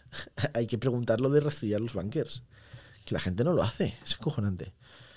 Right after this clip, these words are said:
Pero el libro está, el libro está bien,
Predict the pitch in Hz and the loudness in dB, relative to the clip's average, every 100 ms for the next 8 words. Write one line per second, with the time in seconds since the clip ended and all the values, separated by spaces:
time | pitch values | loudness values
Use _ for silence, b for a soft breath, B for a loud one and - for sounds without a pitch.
0 | B B B B B - - 135 127 147 | B B B B B -16 2 4 8 8
1 | 185 190 - 165 151 135 117 117 113 143 | 10 8 8 6 6 4 2 0 2 4
2 | 151 147 110 123 110 | 2 4 4 4 2